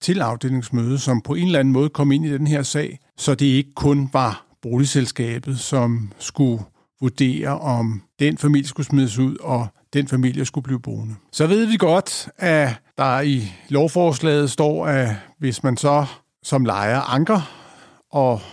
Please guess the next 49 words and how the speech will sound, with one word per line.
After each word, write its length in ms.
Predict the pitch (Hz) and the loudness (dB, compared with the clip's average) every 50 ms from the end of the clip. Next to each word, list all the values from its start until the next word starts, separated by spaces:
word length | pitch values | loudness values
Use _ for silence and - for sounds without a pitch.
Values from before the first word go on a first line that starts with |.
| - | -20
får 180 | - - - 131 | -10 -4 0 2
medhold 420 | 127 139 170 196 185 196 180 170 | 2 4 4 4 4 4 2 2
i, 220 | 170 175 170 - - | 0 -4 -6 -6 -4
at, 360 | - 151 139 131 123 123 117 | -2 -2 0 -2 -2 -6 -8
det 60 | 131 | -8
vil 60 | 120 | -6
sige, 80 | 117 127 | -2 -2
at 40 | 131 | 0
man 100 | 131 131 | 0 0
ikke 120 | 139 - | 0 0
får 60 | - | 2
nogen 180 | 170 160 170 - - | 2 2 2 2 2
dom, 200 | 185 190 196 - _ _ | 2 0 0 -2 _ _
så 160 | - - 151 | -4 -2 -2
kan 140 | 143 - 175 | 0 2 2
man 120 | 165 156 - | 2 4 4
få 100 | 147 156 | 4 4
noget 200 | 160 165 170 147 | 4 4 4 2
erstatning, 580 | 127 - - 151 160 165 - 214 214 196 165 - - - _ _ _ _ | 2 2 0 0 0 2 2 2 0 0 -2 -6 -12 -20 _ _ _ _
hvis 280 | 170 156 135 - - - | -2 -2 -2 -2 -2 0
man 300 | 147 135 123 117 107 101 101 | 0 2 2 0 -2 -4 -10
så 160 | - - 143 | -6 -2 0
er 260 | 139 143 143 139 127 | 0 2 2 0 -2
blevet 300 | 123 - 139 135 127 120 | -2 0 0 0 0 -2
smidt 240 | - - 151 143 131 | -2 -2 -2 -2 0
ud 140 | - - - | -2 -4 -6
af 360 | - - 139 135 131 127 120 113 - _ _ | -6 -6 -4 -4 -4 -4 -6 -8 -10 _ _
den 160 | - 139 127 123 | -8 -6 -4 -4
almene 420 | 117 117 113 113 127 135 147 135 | -4 -4 -4 -4 -6 -6 -6 -6
bolig, 340 | - 123 120 160 208 226 208 | -6 -4 -2 0 0 0 0
man 140 | 190 175 143 | 0 -2 -4
bor 200 | - - - - | -6 -10 -12 -12
i. 120 | - - - _ - | -14 -16 -12 _ 0
Dog 240 | 165 175 196 226 220 | 2 4 4 4 4
må 120 | 214 208 | 4 4
jeg 180 | 190 175 151 127 | 4 4 2 2
så 140 | 147 160 | 2 0
sige 300 | 135 - - 135 131 143 | 0 0 -2 -2 0 0
her, 180 | 131 120 - - - - - _ _ _ _ - | 0 -2 -2 -4 -6 -12 -18 _ _ _ _ -2
det 140 | 123 131 | 0 2
er 40 | 135 | 2
yderst 240 | 139 160 170 139 - | 4 2 2 0 -2
problematisk, 640 | - 165 139 147 135 113 104 113 - 117 117 - - | -4 -4 -2 0 0 0 -2 -4 -8 -10 -12 -12 -12
fordi 380 | - - 123 - 151 151 170 - _ _ - | -12 -10 -6 -4 -4 -6 -6 -10 _ _ 0
en 120 | 170 156 | 2 2
erstatning 640 | 147 139 - - 160 170 165 - 196 190 170 151 | 2 2 2 2 2 2 2 2 2 2 2 0
betyder 440 | - 170 143 - - 165 180 185 180 | 0 -4 -4 -2 -2 0 0 2 2
jo, 400 | 170 165 151 143 131 117 117 - - _ | 4 4 4 2 2 -2 -6 -10 -12 _
at 280 | - 160 143 135 127 | -4 -2 0 0 0